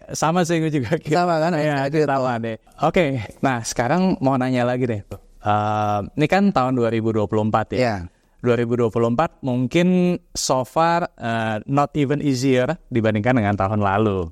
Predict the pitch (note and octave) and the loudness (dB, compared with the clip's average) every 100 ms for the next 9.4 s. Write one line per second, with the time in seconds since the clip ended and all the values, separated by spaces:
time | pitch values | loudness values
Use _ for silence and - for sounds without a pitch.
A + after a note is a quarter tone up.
0 | - F#2 F2+ F#2+ G#2+ A2+ G#2+ F#2+ G2 A#2 | -4 -2 0 0 -2 0 0 0 2 2
1 | A#2 A#2 A#2+ - _ - - G2+ G#2 - | 2 0 -2 -6 _ -14 0 2 2 0
2 | A2+ G#2+ G#2+ A2+ B2 B2+ B2+ C3 C#3 - | 0 0 2 2 2 0 -2 -4 -6 -2
3 | G2+ G2+ F#2 G#2+ G#2+ G#2+ A#2 A#2+ A#2+ A#2+ | 0 0 -2 0 2 4 4 6 4 4
4 | B2 G#2+ G2 F#2+ A2+ G#2+ G#2+ A2+ C#3+ B2 | 2 2 0 2 0 0 0 2 2 2
5 | D3 D#3 A#2 A2 G#2+ G#2+ G#2+ A2 G#2+ A2+ | 0 2 0 0 0 0 0 0 0 0
6 | G#2+ G#2 G#2+ G#2 G#2 G#2+ - - G#2 G2+ | 0 0 0 0 0 0 0 0 2 2
7 | F#2+ - _ C3 F3 F#3+ C#3+ - C3+ C3 | 0 -2 _ 0 2 2 0 0 0 0
8 | C3 C3 C3 C3 B2 A#2+ B2 A2+ - C#3+ | 0 -2 0 0 0 -2 0 -2 0 0
9 | B2 F#2 D#2+ E2 | 0 -2 -4 -8